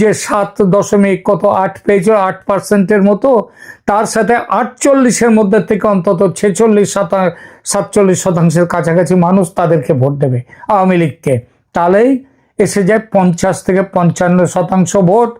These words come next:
আওয়ামী লীগের পক্ষে। আর তার একটাই পরিণাম, কি পরিণাম? আওয়ামী লীগের পক্ষে ল্যান্ডস্লাইড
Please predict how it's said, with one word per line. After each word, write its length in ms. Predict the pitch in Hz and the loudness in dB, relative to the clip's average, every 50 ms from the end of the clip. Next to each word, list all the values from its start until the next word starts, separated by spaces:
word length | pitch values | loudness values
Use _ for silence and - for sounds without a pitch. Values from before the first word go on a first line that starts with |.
| - - - - _ - | -20 -20 -20 -8 _ -2
আওয়ামী 280 | 185 190 190 190 190 190 185 185 | 0 0 2 2 2 2 2 2
লীগের 260 | 185 170 202 214 185 - - | 2 2 0 0 -2 -2 -2
পক্ষে। 320 | 170 131 - - - 131 117 - - _ _ - - - - | -2 -2 -4 -6 -8 -8 -8 -8 -12 _ _ -20 -10 -4 -4
আর 60 | 233 233 233 - | -4 -2 -2 -2
তার 140 | 247 247 240 240 | 0 0 0 0
একটাই 300 | 240 240 - 277 285 285 262 - | -2 -4 -2 0 0 0 0 0
পরিণাম, 440 | 269 277 269 277 269 277 285 294 311 339 330 262 - _ _ _ _ _ _ _ _ _ | 0 2 2 2 2 2 2 2 0 0 -4 -8 -12 _ _ _ _ _ _ _ _ _
কি 100 | - 262 277 226 294 | 0 0 2 2 2
পরিণাম? 440 | 302 302 302 294 294 285 247 175 139 117 - - _ _ _ _ _ _ _ _ _ | 2 2 4 2 2 2 0 0 -2 -4 -8 -10 _ _ _ _ _ _ _ _ _
আওয়ামী 440 | 202 196 196 208 208 214 214 220 220 | -2 0 0 2 2 2 4 4 4
লীগের 420 | 220 214 226 208 196 226 226 220 196 - - | 4 2 2 2 2 2 2 2 0 0 0
পক্ষে 380 | 208 202 202 - _ - 220 214 208 196 170 151 147 151 | 0 0 0 -2 _ 0 2 2 4 2 2 2 2 2
ল্যান্ডস্লাইড 1160 | 160 170 196 220 233 240 247 240 226 190 165 - - - 202 208 202 202 196 190 185 175 156 | 2 2 2 0 0 0 2 2 2 2 0 -2 -2 0 0 0 2 0 0 2 0 0 0